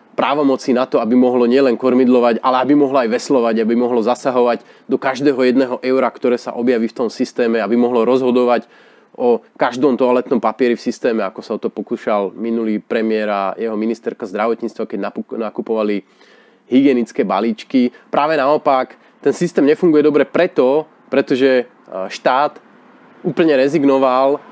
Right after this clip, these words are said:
na tú prvú úlohu, na to kormidlovanie. Štát by mal určiť rámec, v rámci ktorého nakupujú zdravotné poisťovne zdravotnú starostlivosť. To má, to znamená, že mali by povedať, aký je nárok,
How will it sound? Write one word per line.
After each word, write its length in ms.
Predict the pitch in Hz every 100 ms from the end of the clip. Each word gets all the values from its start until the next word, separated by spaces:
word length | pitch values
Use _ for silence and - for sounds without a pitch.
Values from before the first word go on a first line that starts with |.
| -
na 140 | 123 127
tú 160 | 147
prvú 380 | 156 240 208 156
úlohu, 220 | 127 107 87 -
na 80 | 120
to 140 | 117 127
kormidlovanie. 760 | 170 196 143 131 127 143 190 233 - - - - - - - -
Štát 240 | - 180
by 120 | 185 190
mal 160 | 160
určiť 560 | 147 160 - 156 139 -
rámec, 560 | 120 160 196 123 - - - - 113
v 40 | 127
rámci 240 | 156 139
ktorého 640 | - 160 170 151 151 139
nakupujú 640 | 123 147 175 165 151 139 120
zdravotné 400 | 127 139 143 120
poisťovne 480 | 127 123 - 127 113
zdravotnú 400 | 104 113 131 120
starostlivosť. 600 | - 110 110 - 87 -
To 80 | 156
má, 180 | 175 156 139 127
to 160 | -
znamená, 320 | 147 165 156 131
že 80 |
mali 160 | 135 147
by 40 | 135
povedať, 240 | 127 120
aký 220 | 120 131
je 20 | 104
nárok, 480 | 104 123 110 -